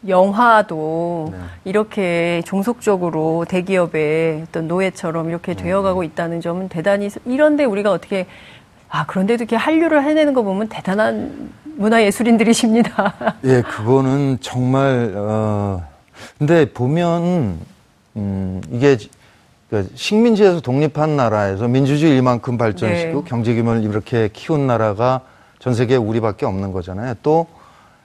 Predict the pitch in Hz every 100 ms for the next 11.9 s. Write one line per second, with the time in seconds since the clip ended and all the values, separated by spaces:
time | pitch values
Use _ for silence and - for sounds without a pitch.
0 | _ _ 107 113 104 151 156 151 135 127
1 | 131 123 120 131 95 101 143 180 180 233
2 | 208 139 - 147 135 123 127 104 - -
3 | 151 143 135 117 110 104 - 123 120 113
4 | 110 98 - - 180 147 107 92 180 170
5 | 165 90 - - _ _ _ _ 147 143
6 | 160 147 123 - _ _ _ _ 180 135
7 | 127 123 117 107 101 127 139 - 214 196
8 | 233 180 151 160 165 156 113 131 175 175
9 | - 190 165 143 135 123 120 113 107 127
10 | 135 - 139 175 214 220 196 147 131 131
11 | 131 127 123 135 113 107 110 98